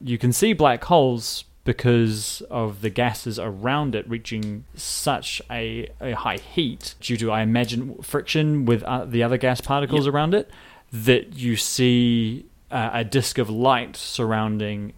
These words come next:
Speaker 1: an invisible event horizon black
Speaker 2: Yeah.
Speaker 1: hole.
Speaker 2: That's one way, yeah.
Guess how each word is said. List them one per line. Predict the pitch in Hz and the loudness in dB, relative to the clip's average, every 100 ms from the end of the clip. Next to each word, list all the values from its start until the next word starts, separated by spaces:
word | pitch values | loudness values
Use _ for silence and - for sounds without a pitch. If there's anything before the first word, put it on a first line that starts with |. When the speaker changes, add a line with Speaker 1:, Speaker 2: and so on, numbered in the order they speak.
| - | -8
Speaker 1:
an | 123 104 104 - | -4 -4 -4 -2
invisible | 120 101 101 113 107 107 101 98 - - - - | -2 0 0 0 0 0 -2 -6 -14 -20 -8 -2
event | 110 107 | 0 0
horizon | 98 95 95 104 110 - | 0 -2 -2 -4 -8 -4
black | 107 | -4
Speaker 2:
Yeah. | 117 | -2
Speaker 1:
hole. | 113 98 107 - - - - - - | -4 -4 -8 -18 -20 -20 -20 -20 -8
Speaker 2:
That's | 135 - | -8 -2
one | 135 117 101 | -2 0 -2
way, | 101 | -6
yeah. | 101 104 | -6 -8